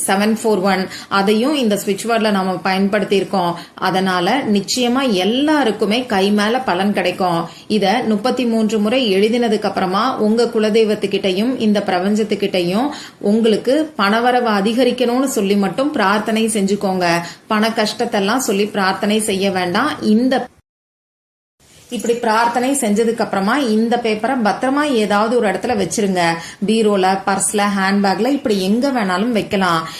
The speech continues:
இந்த பேப்பரை நீங்க எதுவுமே செய்ய தேவையில்லை. இந்த பேப்பர் தானா டேமேஜ் ஆயிடுச்சுன்னா மட்டும் இந்த பேப்பரை எடுத்து எரிச்சிருங்க. அப்படி இல்லைன்னா ஓடுகின்ற நீர்நிலைகள்ல தூக்கி போட்டுருங்க. இன்னைக்கு நமக்கு சித்திரை மாசம் பதினைந்தாம் தேதி.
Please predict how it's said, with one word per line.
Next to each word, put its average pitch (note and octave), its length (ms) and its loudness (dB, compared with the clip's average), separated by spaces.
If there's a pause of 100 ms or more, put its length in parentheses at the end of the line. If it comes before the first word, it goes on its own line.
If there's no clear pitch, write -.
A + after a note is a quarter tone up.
இந்த A3+ 320 2
பேப்பரை A3+ 320 0
நீங்க C4 220 2
எதுவுமே G3 540 0
செய்ய G3 320 0
தேவையில்லை. F3+ 540 0 (300)
இந்த A#3+ 300 0
பேப்பர் B3 420 -2
தானா A#3 460 0
டேமேஜ் G3+ 580 0
ஆயிடுச்சுன்னா F#3+ 320 -2
மட்டும் G#3 440 -4
இந்த A3 300 2
பேப்பரை A3 400 0
எடுத்து G3+ 320 0
எரிச்சிருங்க. G#3 580 0
அப்படி A#3 500 -2
இல்லைன்னா G3 240 0
ஓடுகின்ற A3+ 640 0
நீர்நிலைகள்ல G3 800 0
தூக்கி A3+ 240 -4
போட்டுருங்க. F3+ 520 -2 (380)
இன்னைக்கு A#3 320 0
நமக்கு G#3+ 400 -2
சித்திரை C#4 420 -2
மாசம் G#3+ 580 -2
பதினைந்தாம் A3 680 0
தேதி. E3+ 440 0